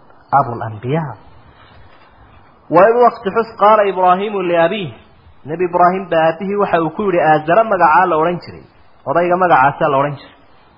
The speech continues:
Oday aan islaamin oo gaalana wuu ahaa. "Atattakhidu," buu yidhi, "ma waxaad yeelanaysaa asnaaman qoryo, aalihatan, ayaad ilaahayaan ka dhigatay?"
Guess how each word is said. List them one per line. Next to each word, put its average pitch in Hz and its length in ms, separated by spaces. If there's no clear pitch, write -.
Oday 160 220
aan 175 140
islaamin 156 420
oo 165 100
gaalana 160 400
wuu 151 140
ahaa. - 180
"Atattakhidu," 196 760
buu 170 160
yidhi, 156 120
"ma 165 100
waxaad 170 360
yeelanaysaa 160 720
asnaaman 190 880
qoryo, 160 460
aalihatan, 165 580
ayaad 170 220
ilaahayaan 143 360
ka 160 100
dhigatay?" 110 340